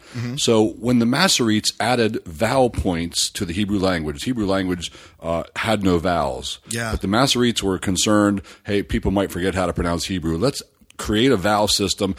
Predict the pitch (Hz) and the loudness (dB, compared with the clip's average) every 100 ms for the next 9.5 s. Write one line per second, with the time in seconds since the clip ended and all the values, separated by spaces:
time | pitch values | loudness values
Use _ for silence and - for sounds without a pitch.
0 | - - 123 95 101 104 104 - 87 104 | -4 0 0 2 2 2 0 -4 -4 -2
1 | 107 - 95 85 87 98 95 92 - - | -2 -2 -4 -4 0 2 2 -2 -8 -14
2 | - 120 90 87 90 90 87 90 104 120 | -10 -4 -2 -2 0 0 0 -2 -2 -2
3 | - - 123 120 98 101 - - 143 120 | -2 2 4 4 2 -2 -2 2 2 4
4 | 110 98 113 101 82 - 90 87 80 101 | 2 4 4 4 0 -2 -2 -2 0 0
5 | 92 92 82 85 - 76 - 87 82 92 | 2 0 -2 -4 -4 -4 -4 -6 -4 -2
6 | 85 - - - - 113 120 170 160 - | -4 -6 -20 -20 -8 0 4 4 4 2
7 | 170 160 117 117 143 127 120 107 127 117 | 2 2 4 4 4 4 4 4 4 4
8 | 101 80 82 87 - - _ - 92 120 | 0 0 0 -4 -10 -20 _ -4 0 2
9 | 143 139 139 123 | 2 2 4 2